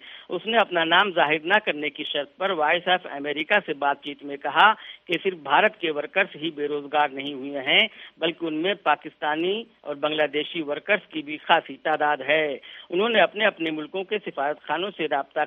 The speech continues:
قائم کیا۔ شروع میں ان کے ساتھ کوئی تعاون نہیں کیا گیا، البتہ بعد کو انہیں یقین دہانی کرائی گئی کہ ان کے مسائل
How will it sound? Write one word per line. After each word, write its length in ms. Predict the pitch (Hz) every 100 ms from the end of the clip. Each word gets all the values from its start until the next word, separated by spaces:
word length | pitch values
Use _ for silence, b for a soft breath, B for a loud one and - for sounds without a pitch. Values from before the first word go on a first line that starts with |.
| -
قائم 220 | 143 147
کیا۔ 480 | - 156 165 156 123 - B -
شروع 220 | - 208 233
میں 140 | 190
ان 100 | 156
کے 160 | - 160
ساتھ 320 | 165 190 -
کوئی 180 | 160 156
تعاون 420 | - 147 208 214
نہیں 140 | 147
کیا 280 | 143 151 147
گیا، 240 | 147 180
البتہ 420 | 202 147 143 - 143
بعد 240 | 151 180 -
کو 120 | 156
انہیں 180 | 143 156
یقین 360 | 147 147 147 139
دہانی 320 | 139 143 143
کرائی 380 | 151 139 147 139
گئی 180 | 175
کہ 100 | 196
ان 100 | 165
کے 180 | 139 151
مسائل 500 | 143 147 170 156 139